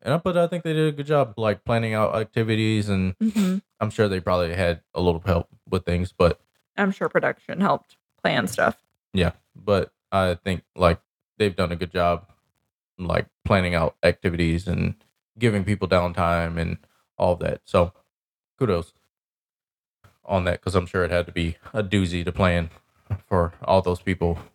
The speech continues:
Speaker 1: and
Speaker 2: Yeah.
Speaker 1: doing it on a T V show. So Nick and Alex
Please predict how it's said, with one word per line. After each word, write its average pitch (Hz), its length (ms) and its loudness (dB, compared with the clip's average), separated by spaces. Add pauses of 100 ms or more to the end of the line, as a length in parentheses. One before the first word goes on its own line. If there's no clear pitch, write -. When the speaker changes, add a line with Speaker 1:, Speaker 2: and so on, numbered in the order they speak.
(120)
Speaker 1:
and 98 200 -2
Speaker 2:
Yeah. 90 180 -2 (380)
Speaker 1:
doing 90 240 0
it 85 280 -4
on 90 160 2
a 85 60 0
T 90 140 -2
V 87 100 0
show. - 240 -2 (580)
So 98 480 -4 (640)
Nick 117 200 2
and 107 100 -2
Alex 110 460 -2